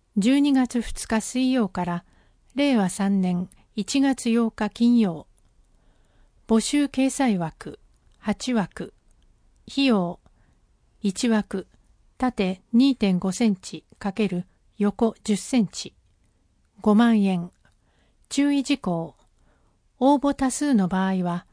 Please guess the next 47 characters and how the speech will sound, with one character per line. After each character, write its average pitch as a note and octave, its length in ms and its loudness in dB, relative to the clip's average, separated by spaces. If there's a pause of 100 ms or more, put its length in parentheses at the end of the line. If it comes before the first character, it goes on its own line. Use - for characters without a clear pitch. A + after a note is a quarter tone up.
(260)
公 C#4 200 2
共 C4+ 280 0
的 A3+ 260 -2
団 F#3 220 0
体、 F3+ 380 -8 (460)
次 A3+ 280 4
に F#3 240 0 (340)
市 - 220 -2
内 A#3 240 4
事 G3 140 2
業 C4 220 4
所 B3 200 0
を F3+ 80 0
優 F3+ 200 -2
先。 F3 360 -8 (600)
そ B3 180 0
れ C4+ 120 2
で D4 120 2
も A3+ 240 6
多 A#3+ 80 6
い F#3+ 100 2
場 F#3+ 200 -2
合 G3+ 160 0
は F#3+ 260 -4
抽 G3 220 -4
選。 F3+ 360 -8 (800)
版 C4+ 240 2
下 - 240 -4
原 C#4 240 0
稿 G3+ 220 0
等 A#3 260 0
の F3+ 120 0
作 - 280 -8
成 A#3 220 0
に A3+ 120 2
か A3+ 140 -4
か B3+ 160 0
る F#3+ 100 -4
経 G#3 220 -2
費 F3+ 180 -6
は E3+ 200 -4 (420)
広 C#4 220 -2
告 D4 220 -2
主 G3 260 2
が E3 120 -2
負 - 140 -4
担。 E3+ 320 -4